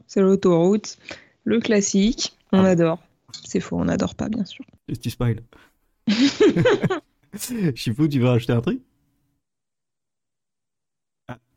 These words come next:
Speaker 1: Jérôme est mort.
Speaker 2: Jérôme nous a mis un blanc, donc, euh, bah, nous, on va continuer, hein, parce qu'apparemment, il nous aime pas.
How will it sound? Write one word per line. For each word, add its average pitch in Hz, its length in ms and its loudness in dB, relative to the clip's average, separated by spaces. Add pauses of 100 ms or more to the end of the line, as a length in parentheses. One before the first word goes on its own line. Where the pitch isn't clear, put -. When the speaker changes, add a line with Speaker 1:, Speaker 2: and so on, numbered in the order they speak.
(760)
Speaker 1:
Jérôme 269 420 -4
est 330 80 -2
mort. 202 380 2
Speaker 2:
Jérôme 180 720 2
nous 180 300 4
a 170 340 4
mis 208 200 4
un 226 100 2
blanc, 156 460 2
donc, 135 300 0
euh, 131 100 2
bah, 120 240 2
nous, 123 140 4
on 123 120 2
va 117 120 0
continuer, 170 520 0
hein, 202 140 2
parce 123 220 -4
qu'apparemment, 120 840 -4
il 117 180 -6
nous 113 160 -4
aime 113 160 -2
pas. 190 220 -4